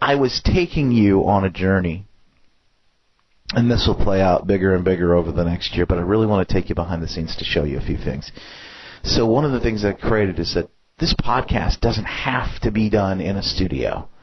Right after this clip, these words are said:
My life doesn't have to be done, and I don't have to be, uh, chained to a studio or a microphone, kinda like I was before.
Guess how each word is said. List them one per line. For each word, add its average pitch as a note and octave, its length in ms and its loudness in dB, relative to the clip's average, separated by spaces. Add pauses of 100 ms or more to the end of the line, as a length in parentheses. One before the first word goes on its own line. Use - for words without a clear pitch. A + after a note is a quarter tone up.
(400)
My A#2+ 180 0
life A2+ 340 2
doesn't G2+ 220 -2
have B2 480 0
to G2+ 80 0
be F#2 100 -2
done, F#2+ 400 2
and G2 140 0
I A#2+ 80 0
don't A#2+ 160 0
have A#2+ 140 -2
to F#2+ 100 -2
be, F#2 300 -2 (640)
uh, - 300 -10 (720)
chained B2+ 640 0 (680)
to A2+ 100 4
a F2+ 40 0
studio C2+ 540 -4 (140)
or G#2 120 0
a F2 60 -2
microphone, D#2+ 560 -6
kinda G3 220 0
like C#3 160 0
I A#2 40 2
was F2 220 2
before. - 580 -2